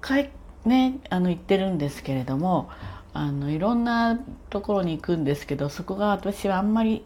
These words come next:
好きじゃなかったんですよね。なんでかっていうと、なんていうかな、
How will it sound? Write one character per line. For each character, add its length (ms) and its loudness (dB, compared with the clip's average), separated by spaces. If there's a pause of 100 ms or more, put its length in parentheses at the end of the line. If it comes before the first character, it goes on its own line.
好 60 -18
き 140 -6
じ 60 -2
ゃ 60 0
な 140 -2
か 140 0
っ 60 -2 (160)
た 100 -12
ん 140 -12
で 100 -8
す 120 -10
よ 120 -2
ね。 340 4 (360)
な 180 6
ん 40 6
で 100 2
か 120 -6
っ 40 -10
て 140 -8
い 60 -2
う 60 -4
と、 340 0 (1300)
な 100 -8
ん 20 -12
て 160 -18
い 20 -18
う 40 -12
か 60 -6
な、 200 -4